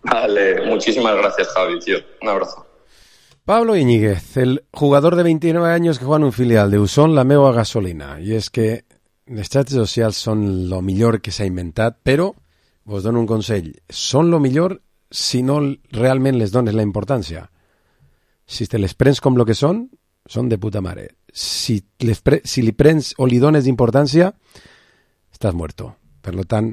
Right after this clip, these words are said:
Speaker 2: bueno, feu lo que vulgueu. Per cert, mira, parlàvem de Pablo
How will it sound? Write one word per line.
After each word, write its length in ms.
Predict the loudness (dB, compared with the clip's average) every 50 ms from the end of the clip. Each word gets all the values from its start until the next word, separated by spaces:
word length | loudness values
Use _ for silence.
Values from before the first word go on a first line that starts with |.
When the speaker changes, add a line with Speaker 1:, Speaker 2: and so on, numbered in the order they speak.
| -8 -16 _ _
Speaker 2:
bueno, 160 | -10 -10 -10
feu 120 | -8 -8 -8
lo 80 | -8 -8
que 80 | -8 -8
vulgueu. 320 | -10 -10 -10 -12 -14 -14 -16 -20 -20 -20 -2
Per 140 | -2 -2 0
cert, 320 | 2 2 0 0 0 -6 _ _
mira, 220 | -2 0 0 0 -4 -8 _ _ _ _ _ _ _
parlàvem 480 | _ -6 -4 0 0 2 2 2 2 2
de 140 | 2 2 2 2 0 0
Pablo 460 | 0 0 0 2 2 2 0 0 -2